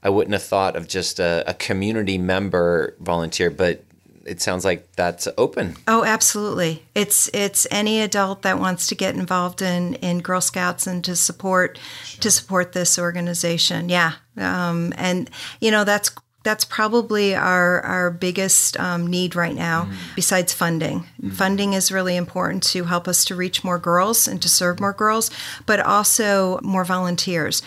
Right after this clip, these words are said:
Speaker 2: The more volunteers that we have, the more girls that we reach.
Speaker 1: Yeah,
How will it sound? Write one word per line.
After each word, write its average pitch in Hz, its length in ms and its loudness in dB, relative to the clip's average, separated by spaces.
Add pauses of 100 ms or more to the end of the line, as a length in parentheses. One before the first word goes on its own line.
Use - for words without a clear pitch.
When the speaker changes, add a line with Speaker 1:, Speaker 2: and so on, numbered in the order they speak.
(200)
Speaker 2:
The 202 80 0
more 196 240 4
volunteers 202 880 0
that 190 180 0
we 190 120 -2
have, 185 480 -2
the 202 80 -2
more 185 180 0
girls 170 440 -4
that 185 120 -6
we 170 140 -6
reach. - 480 -4 (360)
Speaker 1:
Yeah, 95 300 0